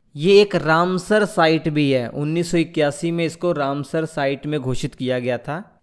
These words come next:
इसका जो मैक्सिमम सरफेस एरिया है ना, वो ग्यारह सौ किलोमीटर स्क्वायर तक जाता है, जब पूरा पानी इसमें भर जाता है। हमारी इंडियन नेवी का ट्रेनिंग सेंटर भी यहाँ पर है।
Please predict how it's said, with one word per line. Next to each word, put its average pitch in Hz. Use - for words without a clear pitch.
इसका 190
जो 185
मैक्सिमम 180
सरफेस 160
एरिया 151
है 160
ना, 185
वो 185
ग्यारह 139
सौ 170
किलोमीटर 147
स्क्वायर 139
तक 123
जाता 120
है, 131
जब 135
पूरा 165
पानी 139
इसमें 135
भर 120
जाता 107
है। 107
हमारी 165
इंडियन 180
नेवी 170
का 175
ट्रेनिंग 180
सेंटर 160
भी 185
यहाँ 135
पर 120
है। 113